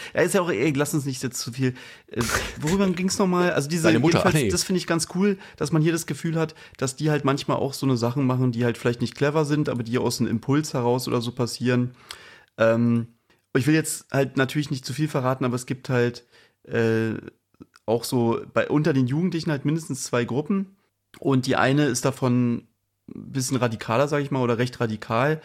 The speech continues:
Speaker 1: Und, äh, das scheint auch in, zumindest in diesem Heft hier, ähm, ja, so ein bisschen gerechtfertigt, weil die Erwachsenen halt auch, ähm,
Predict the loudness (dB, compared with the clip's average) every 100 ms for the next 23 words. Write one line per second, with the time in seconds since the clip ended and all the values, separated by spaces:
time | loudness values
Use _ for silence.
0 | -18 -20 -20 -2 2 2 0 -2 -4 -2
1 | 0 2 2 0 0 0 -2 -4 0 2
2 | 2 -2 -6 -12 -4 0 0 0 -2 -4
3 | -2 -2 -2 -4 -6 -2 -2 -2 -8 -20
4 | -20 _ _ 0 2 2 0 -4 _ _
5 | _ _ -2 0 2 2 0 2 0 2
6 | -2 -2 -2 -2 -2 -2 0 0 0 0
7 | 0 -2 0 0 -2 0 2 2 0 -2
8 | -4 -6 -4 -2 0 -2 -6